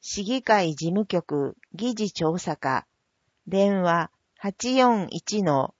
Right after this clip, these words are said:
一五二八、ファックス、八四一の零二四零。移動販売時の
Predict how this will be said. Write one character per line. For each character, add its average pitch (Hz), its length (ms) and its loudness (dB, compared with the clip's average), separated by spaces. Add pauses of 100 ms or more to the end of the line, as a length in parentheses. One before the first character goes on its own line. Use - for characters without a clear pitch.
一 233 300 -4
五 233 280 6
二 170 340 -2
八、 135 500 -8 (720)
フ 226 60 2
ァ - 40 4
ッ - 40 0
ク 190 120 -8
ス、 - 360 -10 (580)
八 190 380 -6
四 247 340 4
一 202 300 -4
の 139 320 0 (120)
零 247 340 2
二 240 320 0
四 190 320 2
零。 175 400 2 (2500)
移 202 140 -2
動 262 280 4
販 254 280 2
売 240 300 4
時 170 160 -4
の 139 280 0